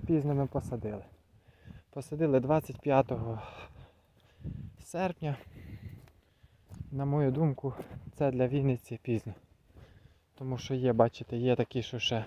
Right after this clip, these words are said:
крутяться. Це плохо. Але нічого.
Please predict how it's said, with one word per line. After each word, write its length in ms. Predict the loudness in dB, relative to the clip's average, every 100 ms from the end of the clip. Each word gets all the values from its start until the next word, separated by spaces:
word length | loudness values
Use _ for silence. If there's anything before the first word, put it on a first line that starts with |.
| -4
крутяться. 600 | -2 0 0 -6 -8 -10 -10 _ _ _ _ _ _ _ _ _ _ _ _ _ _ _
Це 100 | -8
плохо. 460 | -2 -2 -2 -6 -16 _ _ _ _ -20 _ _ -10
Але 220 | -4 -2
нічого. 440 | -2 0 2 2